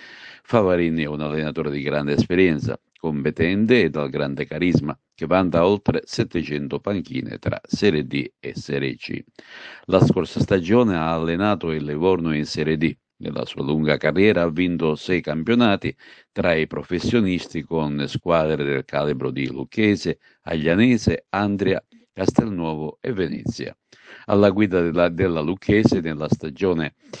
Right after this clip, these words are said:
duemilanove duemiladieci ottiene la promozione in Serie C uno e vince anche la Supercoppa di Lega di Serie C,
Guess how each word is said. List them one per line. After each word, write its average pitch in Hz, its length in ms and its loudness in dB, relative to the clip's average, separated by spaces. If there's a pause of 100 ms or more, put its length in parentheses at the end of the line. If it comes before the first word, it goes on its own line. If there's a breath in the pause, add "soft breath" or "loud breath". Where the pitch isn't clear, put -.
(160 loud breath)
duemilanove 95 800 4
duemiladieci 92 760 0
ottiene 90 540 0
la 76 200 0
promozione 82 800 0
in 80 120 -2
Serie 80 360 2
C - 180 -10
uno 82 340 2 (400 loud breath)
e 104 160 2
vince 101 380 4
anche 95 260 0
la 78 140 -4
Supercoppa 80 880 -4
di 82 240 -4
Lega 78 340 2
di 76 160 -2
Serie 80 480 0
C, - 240 0